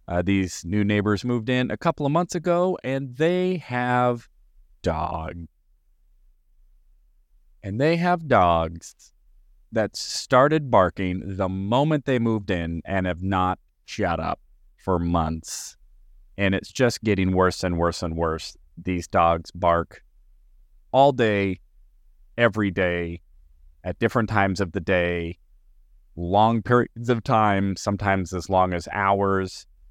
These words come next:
Most recently on New Year's Eve, they barked for about four hours, starting at about eight or nine P M. And I was still up around twelve thirty to one A M listening to the bark. That was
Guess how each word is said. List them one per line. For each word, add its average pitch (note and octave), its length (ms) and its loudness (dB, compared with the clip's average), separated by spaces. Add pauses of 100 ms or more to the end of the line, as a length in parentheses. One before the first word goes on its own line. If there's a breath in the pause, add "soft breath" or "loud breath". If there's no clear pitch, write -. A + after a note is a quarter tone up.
(520)
Most C3+ 280 0
recently A#2 400 0
on A2 100 0
New A2 80 -2
Year's G#2 320 0
Eve, F#2 380 -2
they G2+ 100 0
barked G2+ 540 2
for D#3 160 4
about G#2+ 280 0
four A2+ 380 0
hours, E2 400 0
starting F#2 380 0
at F2 100 0
about E2+ 320 -2
eight F#2+ 140 0
or F#2 80 0
nine F#2 200 0
P G2+ 220 -2
M. A2 320 0 (300)
And F#2 180 2
I F#2 80 2
was F2+ 160 -2
still G2 320 0
up F2 220 2 (160)
around E2 400 -2
twelve F#2+ 260 0
thirty E2+ 360 0
to - 120 -6
one E2+ 220 0
A E2+ 180 0
M E2 140 -2
listening E2+ 300 -4
to E2 200 -6
the E2 80 -10
bark. F#2 340 2 (140)
That B2+ 220 4
was G#2 200 -2